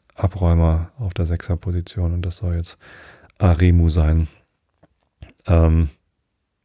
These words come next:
ja, ich glaub, das ist ein witziger Typ, der ist, der ist total, äh, lustig in den Interviews gewesen, f-, scheint sich richtig zu freuen, zum F C Sankt Pauli zu kommen. Ähm,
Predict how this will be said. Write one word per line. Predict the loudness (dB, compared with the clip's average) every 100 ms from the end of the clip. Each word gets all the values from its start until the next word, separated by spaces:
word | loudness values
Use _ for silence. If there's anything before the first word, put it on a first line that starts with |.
| _
ja, | 2 4 2 -2 -20
ich | -14 -8 -2
glaub, | 0 2
das | 4
ist | 2
ein |
witziger | 0 -2 0 0
Typ, | 0 0
der | 0
ist, | 0 -6 -14
der | -12 -4 -2 -2
ist | -4 -10
total, | -4 2 2 2 -2 -18 -20 -20 -20 -8
äh, | 0 4 4
lustig | 4 0 0 -2
in | 2
den | 2 2
Interviews | 2 2 2 0
gewesen, | -2 0 0 2 2 2 0
f-, | -4 -12 -4
scheint | -2 0
sich | 0 0
richtig | -2 -4
zu | -6
freuen, | -4 0 4 2 0
zum | -2 -2
F | -2
C | -4
Sankt | -4 -2
Pauli | 0 -2 -2
zu | -4
kommen. | 0 0 0 -4 -20 -20 _ -10
Ähm, | 0 4 4 4